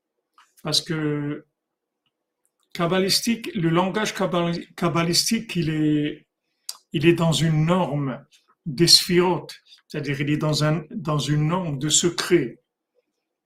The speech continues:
On, on parle déjà secret, c'est-à-dire des mots, quand on parle de, de Zeir Anpin, Arich Anpin, on parle de, de, des sphirotes, on parle des, des, des partsoufim, des visages, tout ça, ce sont des,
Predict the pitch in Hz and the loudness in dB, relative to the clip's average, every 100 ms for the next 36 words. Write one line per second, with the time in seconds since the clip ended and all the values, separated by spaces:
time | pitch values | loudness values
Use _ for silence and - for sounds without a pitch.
0 | _ - 147 - 170 143 160 196 160 151 | _ -8 -4 -2 -2 -2 2 2 2 0
1 | 147 190 180 185 - - 175 123 139 127 | 2 4 4 2 0 0 0 0 -6 -6
2 | 139 127 151 160 190 185 165 _ - _ | -6 -2 -2 0 0 -2 -6 _ -20 _
3 | - 151 143 147 135 156 156 147 143 131 | -10 -8 -4 -6 -2 -2 0 -2 -2 -4
4 | 123 - - - 151 160 151 147 151 147 | -8 -12 -18 -8 0 2 2 2 0 0
5 | 196 190 175 156 139 165 - 156 165 - | 0 2 2 0 -4 -6 -4 -6 -6 0
6 | 175 170 143 139 - - - 143 151 151 | 0 0 -4 -10 -20 -16 -8 -6 -2 -2
7 | 143 143 123 143 139 180 170 151 - - | -2 -4 -2 -4 -4 -4 -4 0 0 2
8 | 175 170 185 180 139 _ _ _ - 143 | 4 4 4 0 -2 _ _ _ -10 -10
9 | 135 151 131 147 147 175 147 143 135 139 | -4 -2 0 -4 -4 -2 0 -2 -2 -4
10 | 143 - - 170 - 190 170 143 151 156 | -4 -4 -2 -2 0 0 2 2 0 0
11 | 147 175 170 - - - - 180 226 208 | 2 2 0 -8 -20 -20 -8 -2 0 0
12 | 185 170 180 165 151 151 | 0 2 0 0 2 0